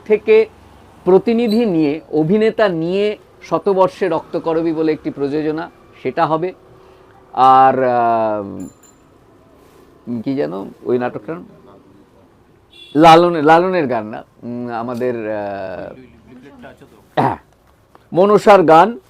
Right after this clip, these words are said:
মনসার গান থাকছে। আর যেটা হচ্ছে হারিয়ে গেছে মা, এইটা বলতে গিয়েছিলাম, এটা মনে পড়ছিল না।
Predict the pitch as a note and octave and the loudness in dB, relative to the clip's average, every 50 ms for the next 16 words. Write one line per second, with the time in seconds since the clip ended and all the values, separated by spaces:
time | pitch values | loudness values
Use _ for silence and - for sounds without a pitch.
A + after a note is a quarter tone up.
0 | _ _ _ - B2+ C#3 D3 D#3+ D3+ - F3 E3 D3+ C3 C#3 C#3 D3+ C#3+ D#3+ D#3+ | _ _ _ -10 -6 -4 -4 -4 -2 0 0 2 4 4 2 2 2 0 -2 -2
1 | D3+ - _ - - A3 - _ _ _ _ _ _ _ _ _ - - B2+ C#3+ | -2 -4 _ -10 -8 -8 -8 _ _ _ _ _ _ _ _ _ 0 4 6 6
2 | D#3 D#3+ D#3 D3+ E3+ E3+ - F3 E3 E3 F3 D#3+ _ - - G#3 A3+ A#3+ A#3 - | 6 6 4 2 -2 -2 0 0 0 0 -2 -4 _ -8 -4 -2 -2 -2 -2 -6
3 | _ _ _ _ _ _ _ - - D#3+ F3 F#3+ G#3+ G#3+ G#3 G3 E3+ D#3 C#3+ - | _ _ _ _ _ _ _ 2 6 6 6 8 8 8 6 8 6 6 2 2
4 | C#3+ A2+ F#2+ E2 D2 - _ _ _ _ - D#3 E3 E3 - E3+ D#3+ C#3+ A#2 A#2+ | -4 -8 -8 -8 -14 -18 _ _ _ _ 2 4 4 4 4 4 2 2 2 -2
5 | B2 A#2 B2 B2+ A#2 A#2 A#2 A2 - D3+ D#3 C#3 B2+ A#2+ A#2+ A#2+ A#2 B2 B2 - | -4 -4 -4 -6 -4 -4 -6 -6 -6 -6 -4 -4 -4 -6 -6 -8 -8 -12 -10 -10
6 | A#2 A2+ - - B2 A#2 C#3 C3+ - | -12 -12 -12 -12 -14 -12 -12 -14 -18